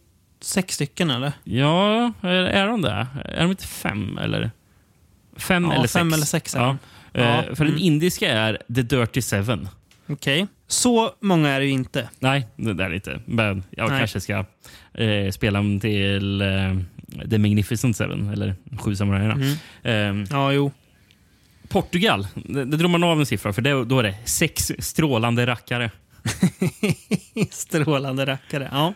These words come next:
Speaker 2: Ja. Och i Slovenien körde man på fem av de döda.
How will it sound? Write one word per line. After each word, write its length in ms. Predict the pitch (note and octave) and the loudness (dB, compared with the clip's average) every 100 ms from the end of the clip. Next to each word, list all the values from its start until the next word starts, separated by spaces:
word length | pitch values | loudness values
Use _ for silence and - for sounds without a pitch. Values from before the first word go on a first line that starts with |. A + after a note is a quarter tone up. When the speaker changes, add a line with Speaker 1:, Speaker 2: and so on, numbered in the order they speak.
| - | -4
Speaker 2:
Ja. 180 | A2+ B2+ - - - | -4 -4 -8 -20 -10
Och 240 | - D#3 - - D#3 - _ _ _ | -4 -4 -6 -18 -18 -18 _ _ _
i 120 | - D3 | -2 -2
Slovenien 800 | - D3+ D3 A#2+ G#2 C#3 D3+ | 0 0 2 4 2 4 2
körde 180 | A#2+ C3 | 2 2
man 140 | G2+ G#2 | 2 0
på 160 | A2 - | -4 -10
fem 380 | - D3 C3 | -2 0 0
av 320 | C3+ B2 A2+ A2 | -2 -2 -2 0
de 100 | A2+ | 0
döda. 340 | A2 G2+ A2+ | 0 0 -2